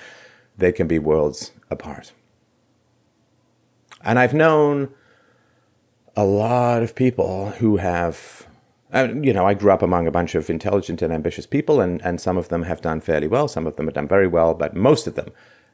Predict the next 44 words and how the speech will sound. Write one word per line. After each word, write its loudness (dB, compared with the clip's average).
have -2
bombed 0
out -2
along -4
the -8
way -6
and -4
now 0
seem -2
to 0
live 0
lives 0
of -16
permanent -2
regret. -6
Like, -6
somehow -2
things -2
conspired -4
against -2
them, 0
somehow, -4
uh, -4
the -6
system -4
was -4
flawed, 2
the -4
system -6
was -4
bad. 0
Yeah, -4
well, 2
the -4
system -8
is -6
flawed, -2
the -6
system -8
is -8
bad, 0
there's -2
no -4
question, -2